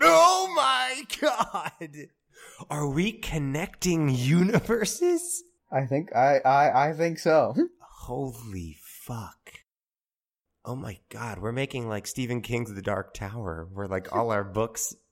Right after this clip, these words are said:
Speaker 1: meld into a quest. What? I mean, I wanna keep it distant still.
Speaker 2: Sure, sure, sure.
Speaker 1: He's performed for Big Jeremy before. Does he travel?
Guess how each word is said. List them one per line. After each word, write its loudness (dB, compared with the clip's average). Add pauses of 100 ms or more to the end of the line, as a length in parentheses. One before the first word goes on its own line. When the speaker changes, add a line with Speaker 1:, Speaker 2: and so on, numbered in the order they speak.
(160)
Speaker 1:
meld -4
into -6
a -8
quest. -6 (840)
What? -12
I -8
mean, 0
I -2
wanna -2
keep -8
it -8
distant -4
still. -14 (280)
Speaker 2:
Sure, 4
sure, 2
sure. 2 (100)
Speaker 1:
He's -6
performed -2
for 0
Big 0
Jeremy 0
before. -4
Does 2
he 2
travel? 0